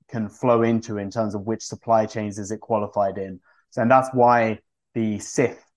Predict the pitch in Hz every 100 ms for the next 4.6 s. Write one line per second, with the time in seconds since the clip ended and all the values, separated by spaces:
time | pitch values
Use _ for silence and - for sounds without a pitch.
0 | _ _ 143 - 113 127 120 110 120 135
1 | 139 - 117 107 - 107 107 - _ _
2 | - 120 107 - 123 - 117 110 104 107
3 | 123 113 107 107 131 147 135 - 120 110
4 | 98 - - 107 101